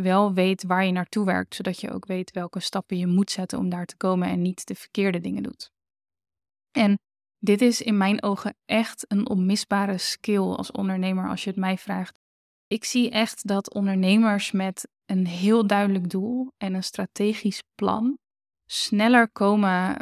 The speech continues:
waar ze willen zijn doordat ze weten welke stappen ze moeten zetten. Dus het is heel praktisch, maar dat is wel wat er moet gebeuren om vooruit te gaan, om actie te ondernemen. En ook dit is weer een ontzettend persoonlijk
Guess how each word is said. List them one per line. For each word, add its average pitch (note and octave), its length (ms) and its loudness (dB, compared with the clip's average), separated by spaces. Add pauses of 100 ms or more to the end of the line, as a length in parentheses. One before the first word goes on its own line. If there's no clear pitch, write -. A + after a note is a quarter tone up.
(160)
waar F#3+ 200 0
ze G3+ 140 -4
willen F#3+ 220 2
zijn F#3+ 360 2
doordat F#3 360 -2
ze F#3+ 160 -6
weten F3+ 340 -6
welke F3+ 460 -8
stappen - 380 -4
ze F#3 100 -8
moeten G3 240 -6
zetten. - 300 -12
Dus F#3+ 160 -8
het F#3 100 -12
is F#3+ 60 -14
heel A#3+ 500 4 (280)
praktisch, - 800 -4
maar G3+ 160 -2
dat G3 140 -4
is - 80 -10
wel G3+ 320 0
wat F#3+ 180 -2
er G3 100 0
moet F#3+ 180 0
gebeuren F#3+ 640 0
om F#3 380 0 (400)
vooruit F#3+ 360 2
te F#3+ 80 -8
gaan, F3 220 -8
om F#3+ 100 -4
actie - 320 -8
te - 120 -12
ondernemen. G3+ 600 -8 (480)
En G3 400 0
ook G#3 280 2
dit G#3 220 2
is - 160 -4
weer F#3+ 180 -2
een F#3 120 -2
ontzettend F#3+ 580 -4
persoonlijk F#3 720 -4